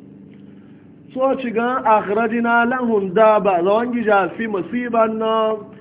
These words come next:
Yace Allah daba tiya ya. Min al-ardi kin ba ta ga daba na tiyo. So ko tuwa ke budana. Dabba na ga tiya wa fe gagabe za wangiji, tukallimuhum wa fe gagabe za wangiji,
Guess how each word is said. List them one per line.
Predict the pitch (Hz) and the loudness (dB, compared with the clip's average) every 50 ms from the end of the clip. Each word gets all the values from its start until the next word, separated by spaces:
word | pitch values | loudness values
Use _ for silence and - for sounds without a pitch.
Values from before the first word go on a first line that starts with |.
| - - - - - - - - - - - - - - - - - - - - - - - | -20 -20 -20 -20 -20 -20 -20 -20 -20 -20 -20 -20 -20 -20 -20 -20 -20 -20 -20 -20 -20 -18 -16
Yace | 151 156 147 151 156 | -16 -14 -10 -4 -4
Allah | 147 139 143 147 147 156 | -2 0 0 -2 0 0
daba | 180 185 170 165 151 143 | -4 -2 0 -2 -2 -2
tiya | 139 139 151 147 143 143 143 | -2 -8 -6 -4 -2 -2 -2
ya. | 139 135 135 135 135 - - - - - - - - - - - - - - - | -2 -4 -6 -8 -10 -14 -16 -18 -20 -20 -20 -20 -20 -20 -20 -20 -20 -20 -18 -12
Min | 143 160 185 180 160 | -8 -8 -6 -4 -4
al-ardi | 135 131 135 - 170 180 175 160 151 135 113 - - | -4 -4 -4 -4 -6 -6 -6 -8 -8 -8 -8 -8 -10
kin | 156 147 151 151 | -10 -10 -8 -4
ba | 147 156 170 170 170 | -2 -2 -2 -2 -2
ta | 147 135 139 | -4 -6 -4
ga | 151 170 | -4 -6
daba | 160 175 175 160 151 156 151 | -4 -4 -6 -2 -2 -2 -2
na | 147 139 127 117 | -2 -4 -6 -6
tiyo. | 120 - - 135 139 135 135 135 - - - - - - - - - - | -8 -8 -6 -4 -4 -4 -6 -8 -14 -18 -20 -20 -20 -20 -20 -20 -18 -14
So | 120 117 | -14 -10
ko | 139 165 170 156 | -6 -6 -6 -4
tuwa | 165 170 170 165 | -4 -4 -4 -4
ke | 156 - 156 139 | -4 -6 -6 -6
budana. | 135 135 135 135 139 135 135 135 135 135 - - - - - - - - - - - - - - - - - - - - - - - - - - - | -4 -4 -2 -2 -2 -2 -4 -6 -6 -8 -10 -14 -16 -20 -20 -20 -20 -20 -20 -20 -20 -20 -20 -20 -20 -20 -20 -20 -20 -20 -20 -20 -20 -20 -20 -10 -4
Dabba | 180 254 269 247 - 254 240 247 | -2 -2 -2 0 4 4 6 6
na | 247 240 240 | 4 0 0
ga | 233 247 262 254 254 240 247 - | 0 4 6 6 6 4 2 -4
tiya | 226 226 226 226 233 226 | -2 0 2 2 4 4
wa | 220 214 202 196 - | 4 2 2 0 0
fe | 247 247 247 | -2 -2 0
gagabe | 214 226 233 214 202 202 208 214 | 0 0 2 2 4 4 4 4
za | 190 208 196 | 4 4 2
wangiji, | 196 202 220 226 233 214 220 190 196 208 202 196 - | 2 2 2 0 -2 -4 -4 -6 -6 -8 -8 -8 -8
tukallimuhum | 220 214 - - 208 214 208 214 254 277 262 254 247 226 226 220 196 175 175 | -8 -6 -2 0 0 0 0 -2 -2 -2 -2 0 2 4 4 4 4 4 0
wa | 185 190 190 190 | 0 0 -2 -2
fe | 190 - 254 247 226 | -4 -4 -4 -4 -4
gagabe | 202 - 240 190 208 202 202 214 | -2 -4 0 0 0 0 0 0
za | 196 202 | 0 0
wangiji, | 190 190 202 220 226 220 214 196 202 202 196 | -2 -2 -2 -4 -4 -8 -8 -8 -8 -10 -10